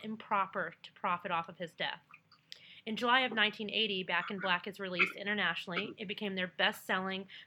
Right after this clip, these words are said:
most popular, and critically respected album. The album hit number one in the U K album charts. In the U S, You Shook Me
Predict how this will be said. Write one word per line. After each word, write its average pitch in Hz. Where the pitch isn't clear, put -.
most 190
popular, 220
and 196
critically 254
respected 208
album. 175
The 208
album 190
hit 208
number 240
one 220
in 208
the 190
U 196
K 185
album 175
charts. 233
In 208
the 190
U 185
S, 180
You 196
Shook 208
Me 190